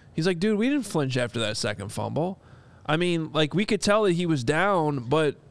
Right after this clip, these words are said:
we saw the look in his eyes. He came back out on the field, and it didn't, it sounded genuine coming from Jaquan Brisker. That was one of those games where, as a defense, you can easily get frustrated.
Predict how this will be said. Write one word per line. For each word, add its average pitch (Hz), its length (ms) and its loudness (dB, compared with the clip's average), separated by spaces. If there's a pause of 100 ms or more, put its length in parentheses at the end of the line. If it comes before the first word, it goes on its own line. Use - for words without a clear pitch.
(460)
we 151 120 2
saw 190 240 2
the 170 100 0
look 165 280 2
in 165 80 0
his 160 180 0
eyes. 156 240 2
He 147 80 -2
came 156 240 0
back 151 200 0
out 147 160 0
on 139 60 -2
the 127 60 -4
field, 165 420 0
and 160 140 0
it 175 140 -2
didn't, 190 240 -4 (1300)
it 151 160 -4
sounded 208 380 2
genuine 139 560 0
coming 151 280 -2
from 131 160 -2
Jaquan 123 380 -2
Brisker. 123 340 -2 (320)
That 233 220 2
was 285 140 2
one 220 160 4
of 202 60 0
those 180 180 2
games 160 280 0
where, 139 120 2
as 127 80 -2
a 120 80 0
defense, 165 800 -2 (360)
you 180 140 0
can 131 240 -2 (160)
easily 175 460 2
get 135 160 0
frustrated. 104 760 -2